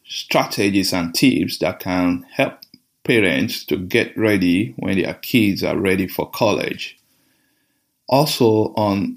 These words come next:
episode nineteen, I called it Forgive Us Our Debt. I told you about some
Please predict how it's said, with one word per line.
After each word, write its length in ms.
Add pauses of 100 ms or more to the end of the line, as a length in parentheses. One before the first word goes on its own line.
episode 480
nineteen, 920 (400)
I 100
called 320
it 160
Forgive 500
Us 320
Our 200
Debt. 560 (260)
I 300 (400)
told 340
you 280
about 420
some 580